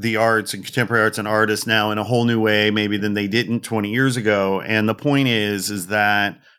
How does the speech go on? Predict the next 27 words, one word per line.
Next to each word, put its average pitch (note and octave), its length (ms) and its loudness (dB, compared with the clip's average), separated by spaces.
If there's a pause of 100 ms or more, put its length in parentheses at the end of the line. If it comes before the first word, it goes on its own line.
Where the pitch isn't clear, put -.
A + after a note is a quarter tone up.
(180)
the C3 160 0
kind G3 220 -2
of F3 60 2
the C#3 80 0
core D3+ 360 -2
difference C3+ 480 -2
between A#2+ 460 -2
your, A2+ 180 0
like, G#2+ 340 2
stereotypical C3 1000 0
archetypal A2+ 800 -2
fine C#3 400 -2
artist F#2 560 -4
or F2+ 140 -6
contemporary B2 540 -2
artist F#2 340 -2
versus A#2 760 0 (280)
your G#2 240 2
stereotypical A#2 920 0
kind A2+ 160 -2
of - 40 -8
commercial C3+ 460 -2
artist G2 400 0
is A#2+ 220 -2
that A#2 300 0 (380)
the - 120 -2
artist, E3 640 -2